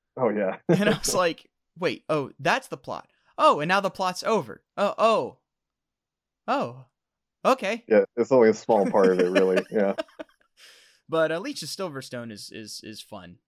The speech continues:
Speaker 2: She,
Speaker 1: Oh, that
Speaker 2: she's,
Speaker 1: was, that
Speaker 2: she's
Speaker 1: was her
Speaker 2: fun
Speaker 1: big
Speaker 2: to
Speaker 1: movie.
Speaker 2: watch in that movie.
Speaker 1: One of
Speaker 2: Um,
Speaker 1: my, uh, one of my all-time celebrity crushes, uh, Stacey Dash.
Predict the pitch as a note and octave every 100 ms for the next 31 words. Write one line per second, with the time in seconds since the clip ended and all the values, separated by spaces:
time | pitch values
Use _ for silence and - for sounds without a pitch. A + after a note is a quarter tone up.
0 | _ _ - C3+ G#2+ F2 D3+ - - G#2
1 | G#2 G#2+ G#2+ G2+ A#2+ F#2 D#2 C2 C#2+ D2+
2 | - _ _ - G2 A#2 A2+ G#2+ G2+ F#2+
3 | F#2 _ A2+ A2 G2+ A2+ G#2+ A2+ G#2+ G#2
4 | A#2 - - A#2 A#2 G#2 - A2+ - F#2+
5 | F2+ F#2+ F2+ - A2+ G#2+ A2+ A2 A2+ G2
6 | - -